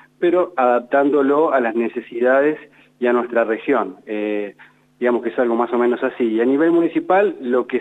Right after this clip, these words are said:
se intenta es, eh, seguir avanzando en la creación de un registro virtual de usuarios medicinales. Los dos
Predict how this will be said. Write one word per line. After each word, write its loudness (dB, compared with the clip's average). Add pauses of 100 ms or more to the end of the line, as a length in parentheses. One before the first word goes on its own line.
se 0
intenta 2
es, 0 (680)
eh, 0
seguir 2
avanzando 2
en 2
la 2
creación 0
de 0
un 0
registro -4
virtual 0
de -4
usuarios 0
medicinales. -4
Los -4
dos 0